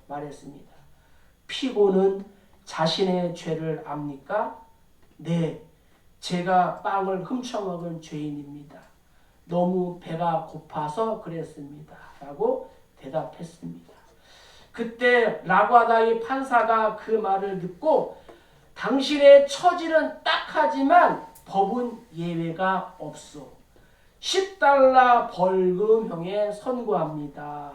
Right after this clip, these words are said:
라고 판결을 했습니다. 그런데 라과다이 판사는 그 자리에서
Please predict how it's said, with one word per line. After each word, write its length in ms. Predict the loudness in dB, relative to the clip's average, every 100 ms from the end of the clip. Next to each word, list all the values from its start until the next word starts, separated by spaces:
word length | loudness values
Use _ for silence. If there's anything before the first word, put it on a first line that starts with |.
| -14
라고 480 | -8 -2 -2 -4 -16 -20 _ -14
판결을 580 | -8 -6 -4 -2 -4
했습니다. 560 | -6 -10 -14 -16 -16 -18 -20 -20 -20 -20 -20 -20 -20 -20 -20 -20 _ _ _ _ _
그런데 800 | -2 2 2 2 6 8 8 2
라과다이 760 | 2 4 8 10 10 8 2 -2
판사는 800 | -6 -6 -2 0 2 0 -2 -8
그 540 | -6 -2 -2 -2 -4 -6
자리에서 920 | -8 -8 -6 -6 -6 -4 -4 -4